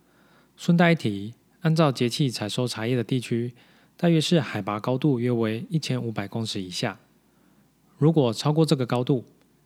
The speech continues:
采茶时间会往后移，因为阳光比较短，而且太冷了。因为这样造成茶叶生长比较慢。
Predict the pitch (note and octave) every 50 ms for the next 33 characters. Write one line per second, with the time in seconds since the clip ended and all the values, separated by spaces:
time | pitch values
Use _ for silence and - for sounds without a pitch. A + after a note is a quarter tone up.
0 | _ _ - - - A2+ F#2+ A2 A2+ A2 - B2 A#2 A#2 C3+ C3+ C3+ C#3 B2+ -
1 | - D#3 D#3 C3 G#2+ F#2+ A2 C3 B2 G#2+ F#2+ F#2+ G2 G#2 - _ _ _ _ _
2 | _ _ _ _ _ _ _ _ _ _ - D#3+ E3+ F3+ F3 D3 B2 A#2 B2 D3
3 | D3 C#3+ B2 G#2 C3 B2 - A#2+ G2 F2+ F#2+ - _ _ _ _ _ _ - B2+
4 | A#2 A2 - A2 G2 F2+ - - - A#2 A2 G#2 F#2+ F2+ F2+ F2 F2+ - _ _
5 | _ _ _ _ _ _ _ _ _ _ _ _ _ _ _ _ _ _ _ _
6 | - D#3 C#3+ D#3 D#3+ D3 - D3+ D3 C#3+ C#3 A#2+ A2 A2 - D3 C3+ A#2 - A2
7 | G#2 G#2+ A2 - - A2 A2+ B2 B2 A2+ G#2 - B2 A#2 G#2+ G#2 F#2 F#2 F#2+ G2+
8 | - - G#2 G#2+ G#2 F#2+